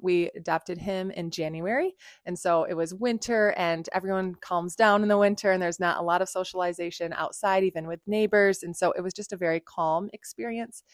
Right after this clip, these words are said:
and gave me time just to bond with him, and didn't go back to work until twelve weeks with him. And so definitely had our challenges, obviously having two toddlers in the home. Evelyn was three and a half and he was two and a half. And so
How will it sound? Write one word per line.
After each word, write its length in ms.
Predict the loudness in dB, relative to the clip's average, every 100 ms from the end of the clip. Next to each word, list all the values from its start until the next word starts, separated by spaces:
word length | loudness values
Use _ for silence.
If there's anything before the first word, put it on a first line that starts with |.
| -20 _ _ -4
and 480 | 0 0 0 -4 -2
gave 220 | -2 0
me 120 | -4
time 320 | -2 -2 -2
just 240 | -6 -10 -4
to 320 | -2 0 -4 _ -2
bond 260 | 0 0
with 140 | -4 -6
him, 320 | -4 -4 -4
and 140 | -6 -2
didn't 220 | -2 -2
go 140 | -2
back 260 | 0 0 -2
to 100 | -4
work 220 | -4 -4 _ _ _ _
until 320 | -14 -6 -4 -4
twelve 380 | -2 0 0 -4
weeks 320 | -12 -10 -8
with 140 | -8
him. 380 | -6 -8 -10 -10
And 220 | -8 -6
so 280 | 0 2 2 -2 -20 _ _ _ _ _ _
definitely 460 | 0 0 0 -2 0
had 320 | 6 6 6
our 140 | 4
challenges, 680 | 2 0 0 2 2 2 -2 -4
obviously 400 | -4 -4 -4 -4
having 300 | -4 -6 -6
two 180 | -8 -10
toddlers 480 | -6 -2 0 -2
in 40 | -4
the 80 | -4
home. 260 | -2 -2
Evelyn 240 | -2 -4 -4
was 120 | -4
three 180 | -4 -6
and 80 | -4
a 60 |
half 320 | -4 -4 -4
and 80 | -10
he 160 | -10 -8
was 120 | -8
two 200 | -10 -10
and 80 | -10
a 20 |
half. 320 | -6 -6 -6
And 180 | -8 -6
so 280 | 0 0